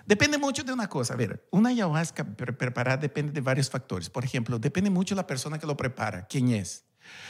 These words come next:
Por eso las personas que preparan ayahuasca, los chamanes que preparan la ayahuasca, eh,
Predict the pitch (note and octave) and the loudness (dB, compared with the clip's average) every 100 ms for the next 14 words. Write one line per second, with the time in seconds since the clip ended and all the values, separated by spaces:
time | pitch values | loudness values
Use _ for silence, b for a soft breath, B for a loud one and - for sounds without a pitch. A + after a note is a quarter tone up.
0 | B - D3+ F3+ G3+ F3+ - C#3 B2+ E3 | B 2 4 6 4 2 2 0 0 0
1 | F3+ F3 D#3 A#2 A2 A#2 A2 G#2+ G2 A2+ | -2 -4 -6 -6 -4 -2 -2 -4 -2 -2
2 | - G#2 A2 A2 A2+ B2 C#3 - A2 G#2+ | -4 -8 -4 -2 0 0 -2 -4 -8 -6
3 | G#2+ G2+ G#2 G#2 G#2+ G#2 A#2 - E3 E3+ | -4 -2 -2 -2 -2 0 -2 0 -2 -2
4 | b b b b b b b b C3 C3 | b b b b b b b b 2 4
5 | C3 B2+ | 4 4